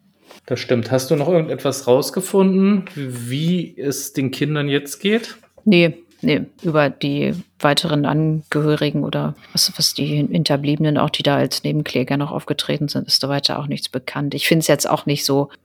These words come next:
Speaker 2: so schlimm, wenn man das jetzt nicht unbedingt so in den Fokus rückt, weil die sind auch noch minderjährig, die Kinder, und, ähm,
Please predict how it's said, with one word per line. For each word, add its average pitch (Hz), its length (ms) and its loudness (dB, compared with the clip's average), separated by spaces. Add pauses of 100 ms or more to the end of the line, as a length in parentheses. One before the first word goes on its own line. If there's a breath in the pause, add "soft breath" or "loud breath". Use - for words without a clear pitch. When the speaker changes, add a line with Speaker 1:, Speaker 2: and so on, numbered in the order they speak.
(140)
Speaker 2:
so - 220 -4
schlimm, 139 640 2
wenn 135 140 0
man 139 180 0
das 147 260 2
jetzt - 240 -2
nicht - 200 -2
unbedingt 143 400 -2
so - 120 -2
in 139 120 0
den 131 200 2
Fokus - 600 -2
rückt, 135 240 -4
weil 110 120 -4
die 127 120 -6
sind - 240 -2
auch 143 80 -10
noch 160 100 -2
minderjährig, 147 640 0
die - 120 -6
Kinder, 143 520 -4
und, - 500 -8
ähm, 143 260 -20